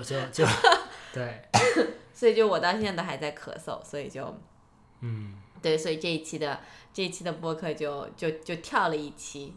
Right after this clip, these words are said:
Speaker 2: 然后就这一期再开始录，所以这一期就还是，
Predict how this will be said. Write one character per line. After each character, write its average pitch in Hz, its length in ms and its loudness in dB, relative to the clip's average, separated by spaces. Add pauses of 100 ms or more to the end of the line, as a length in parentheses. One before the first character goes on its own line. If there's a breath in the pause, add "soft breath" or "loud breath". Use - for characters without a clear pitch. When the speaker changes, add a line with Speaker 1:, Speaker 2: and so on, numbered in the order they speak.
Speaker 2:
然 - 100 -8
后 151 160 -10
就 143 280 -10
这 - 120 -10
一 151 160 -4
期 143 320 -14
再 131 200 -8
开 - 260 -14
始 - 260 -16
录， 143 200 -12 (320 loud breath)
所 - 140 -10
以 180 80 -8
这 208 140 4
一 196 80 2
期 196 200 -8
就 175 100 0
还 160 260 -4
是， 160 520 -4